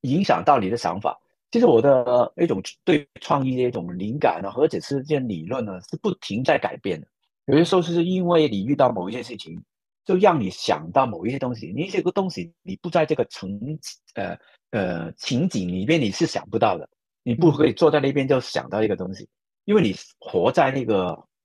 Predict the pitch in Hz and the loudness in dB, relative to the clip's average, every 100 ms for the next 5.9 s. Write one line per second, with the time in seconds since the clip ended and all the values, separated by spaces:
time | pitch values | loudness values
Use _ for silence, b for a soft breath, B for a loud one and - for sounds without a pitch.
0 | _ 170 156 143 90 113 - - 98 123 | _ 0 0 -2 -2 -2 -2 -8 -6 -8
1 | 104 64 90 123 214 240 240 208 _ - | -8 -8 -8 -6 -6 0 -2 -2 _ -10
2 | 202 202 185 165 160 143 165 156 - _ | -4 2 2 4 4 4 2 0 -4 _
3 | - 104 113 110 - 135 123 120 92 92 | -8 0 2 2 -2 -4 -4 -4 -8 -12
4 | 113 101 185 80 _ _ _ 202 180 196 | -10 -10 -10 -12 _ _ _ -2 2 2
5 | 196 190 120 95 - - 214 151 | 2 2 0 -4 -8 -6 -2 -2